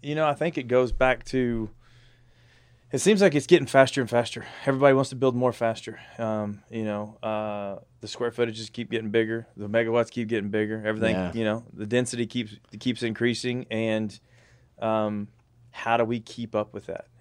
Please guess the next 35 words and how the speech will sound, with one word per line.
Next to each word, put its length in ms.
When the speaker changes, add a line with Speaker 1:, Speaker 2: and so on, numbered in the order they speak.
Speaker 1:
And, 420
you 100
know, 280
not, 380
not 260
just 240
an 120
industry, 520
but 300
being 260
personal, 480
like, 160
how 180
do 80
we 220
Sunbelt 540
keep 240
up 160
with 100
that? 240
And 100
I 120
think 320
that 220
that 260
is 400
one 240
of 60
the 80
hardest 340
things. 260
You 60
know, 280
the 140
first, 380